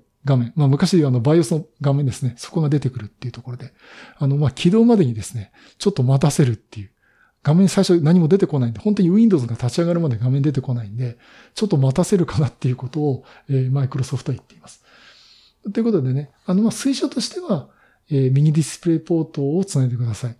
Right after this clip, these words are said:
で、エイチディーエムアイの場合はアダプターを使ってくださいということになっています。そして、えーっと、イーサネットポートですね、えー、が、えー、ついています。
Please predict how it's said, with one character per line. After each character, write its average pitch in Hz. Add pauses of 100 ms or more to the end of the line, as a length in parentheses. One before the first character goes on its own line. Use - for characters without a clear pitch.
(140)
で、 180
エ 180
イ 175
チ 214
デ 226
ィ -
ー -
エ -
ム 254
ア -
イ 247
の 214
場 147
合 143
は 147
ア 127
ダ 131
プ 131
タ 151
ー -
を 127
使 -
っ 135
て -
く 139
だ 139
さ 147
い 156
と 117
い 104
う 104
こ 113
と -
に 107
な -
っ -
て -
い -
ま -
す。 - (880)
そ -
し -
て、 233
え 202 (360)
ー 139
っ - (240)
と、 139
イ 196
ー -
サ 220
ネ 208
ッ 202
ト 202
ポ 190
ー -
ト 139
で 117
す -
ね、 147
え 123
ー、 -
が、 147 (100)
え 110
ー、 -
つ 135
い 120
て -
い -
ま -
す。 -